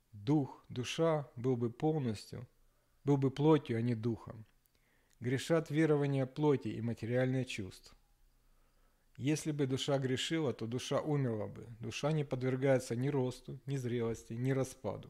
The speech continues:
Эти перемены — суть изменения материального чувства, переменчивые облака смертного верования, скрывающие истину бытия.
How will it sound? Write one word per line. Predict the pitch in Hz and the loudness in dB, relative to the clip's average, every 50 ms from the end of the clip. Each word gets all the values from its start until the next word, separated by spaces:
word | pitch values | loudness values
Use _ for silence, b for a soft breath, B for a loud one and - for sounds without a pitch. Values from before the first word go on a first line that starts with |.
| - - b b b b b b b b b b | -20 -20 b b b b b b b b b b
Эти | 117 131 131 - 139 | -6 -4 -4 -4 -4
перемены — | - 151 139 139 135 156 175 190 175 135 110 101 | -2 0 0 2 2 4 4 4 4 2 0 -2
суть | - - 123 - 135 | -2 -4 -2 0 -2
изменения | 123 117 120 135 139 151 151 151 151 147 | 0 2 2 2 4 4 4 2 2 2
материального | 147 143 139 - 147 151 147 151 151 151 147 143 | 0 0 0 0 2 2 2 4 2 2 0 0
чувства, | - - 175 170 151 - - - - | 0 0 2 2 0 0 -4 -8 -8
переменчивые | - - 104 101 110 113 123 131 139 135 - - 139 135 135 | -8 -8 -6 -4 -2 0 2 2 2 0 0 0 2 2 2
облака | 135 131 135 135 135 - 156 143 120 | 4 4 4 2 4 4 4 2 2
смертного | - - - 123 123 127 - - 135 135 | 2 0 2 2 2 2 0 0 0 2
верования, | 131 135 143 139 123 110 98 98 98 104 | 4 6 6 6 6 4 2 0 -2 -6
скрывающие | 110 - - - 107 104 110 120 127 131 131 - - - 127 113 | -10 -10 -6 -4 -2 0 2 4 4 4 4 2 0 -2 -2 -2
истину | - 110 117 123 - - 120 120 120 117 | -2 -2 -4 -4 -4 -4 -2 0 0 0
бытия. | 110 120 113 - 123 117 107 92 101 113 | 0 0 0 2 2 2 0 0 -4 -8